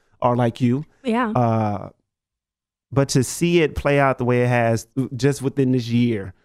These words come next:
Speaker 1: of knowing that the system isn't,
Speaker 2: The system is working exact-, like we said
Speaker 1: it
Speaker 2: before,
Speaker 1: works
Speaker 2: it works
Speaker 1: exactly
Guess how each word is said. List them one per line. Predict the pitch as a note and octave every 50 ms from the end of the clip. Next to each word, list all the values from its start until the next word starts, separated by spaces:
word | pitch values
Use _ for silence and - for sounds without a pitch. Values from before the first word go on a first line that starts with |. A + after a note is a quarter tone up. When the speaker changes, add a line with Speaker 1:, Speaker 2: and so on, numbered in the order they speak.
| _ _ _ _
Speaker 1:
of | - B2+ B2 A#2+ A2+
knowing | A2+ A2+ C3 C#3 C#3 C3 A#2+ A2
that | G#2 A#2 A2 G#2+ G#2 - _ _ _ _ _ _ _ _ _ _ _ _ _ _ -
the | - A2+ B2+ A#2
system | - - F3+ F3 E3 - D3 C3+ -
isn't, | - C#3+ C3 B2+ C#3 B2+ B2 A2+ - - _ _ _ _ _ _ D3 C3 _ _ - A#2+ - - - - - _ _ _ _ _ _ _ _ _ - - _ _ _ _ _ _ _ _ _ _
Speaker 2:
The | - C#4
system | - - G4+ G#4+ A#4 G4+ E4
is | C#4+ A#3+ A3+
working | G#3 A#3 B3 A#3+ C#4 A#3
exact-, | G#3 G3+ F#3+ F#3+ F#3 -
like | - G#3
we | A3+ C4 C#4
said | - - - F#3 F3
Speaker 1:
it |
Speaker 2:
before, | D#3+ D3+ F#3+ G3+ G#3+
Speaker 1:
works | G3 F#3 F#3 -
Speaker 2:
it | - -
works |
Speaker 1:
exactly | E3 D3 C3 C3+ - D3 D#3+ F3 F#3+ G#3+ - E3+ F3+ F#3 F3+ F3+ F#3 F#3 -